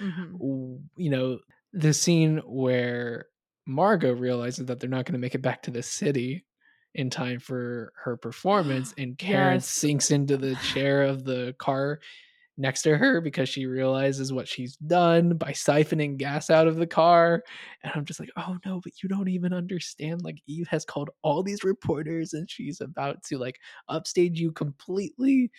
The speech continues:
Speaker 2: And yeah, I, I don't know. It's interesting. And it was one of my main takeaways,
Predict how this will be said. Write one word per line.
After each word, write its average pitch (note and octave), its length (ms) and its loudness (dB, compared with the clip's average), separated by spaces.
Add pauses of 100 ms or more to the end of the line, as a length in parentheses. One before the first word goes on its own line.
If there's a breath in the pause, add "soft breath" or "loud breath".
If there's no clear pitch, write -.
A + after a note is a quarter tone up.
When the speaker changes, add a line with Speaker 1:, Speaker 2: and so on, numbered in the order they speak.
(420 loud breath)
Speaker 2:
And C#3 440 2 (320 loud breath)
yeah, E3+ 400 6
I, D#3+ 300 -2
I E3+ 40 2
don't E3+ 160 4
know. E3 220 2
It's D#3+ 220 -2 (100)
interesting. F3 800 0 (460)
And D#3+ 100 4
it D#3 60 4
was D#3+ 240 2
one D#3 180 0
of G#3 60 2
my D#3+ 100 4
main D3+ 240 2
takeaways, C#3 500 0